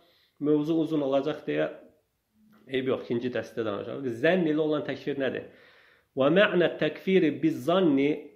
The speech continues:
əllə yəkunu ində şəxsi fit təkfiril əxihil muslim.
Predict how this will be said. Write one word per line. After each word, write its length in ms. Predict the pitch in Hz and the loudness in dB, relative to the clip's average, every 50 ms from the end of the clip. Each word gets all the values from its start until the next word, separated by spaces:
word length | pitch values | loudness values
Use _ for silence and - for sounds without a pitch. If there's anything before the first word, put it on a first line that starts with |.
| _ _ - | _ _ -4
əllə 460 | - 160 185 190 180 165 170 170 165 | 0 2 2 4 4 4 6 6 6
yəkunu 720 | 165 160 151 147 - - - 185 170 165 151 139 139 139 - 175 | 6 4 2 0 -2 -2 2 2 4 4 4 2 2 0 0 0
ində 320 | 175 180 165 147 143 139 139 | 2 2 2 2 2 0 -2
şəxsi 520 | - - 180 175 170 - - - 165 175 175 | -2 -2 -2 -2 -2 -4 -4 -2 -2 -2 -2
fit 340 | - - - 170 - - - | -2 -4 -4 -4 -4 -4 -4
təkfiril 760 | - 143 - - - - 185 185 190 185 175 175 165 165 - | -4 -4 -4 -6 -8 -4 0 2 2 4 4 4 2 2 0
əxihil 520 | - 143 - - - 185 180 160 170 165 151 | -4 -4 -4 -2 0 2 2 2 2 0 0
muslim. 360 | 156 156 - - - 110 104 | 0 -2 -2 -4 -6 -6 -6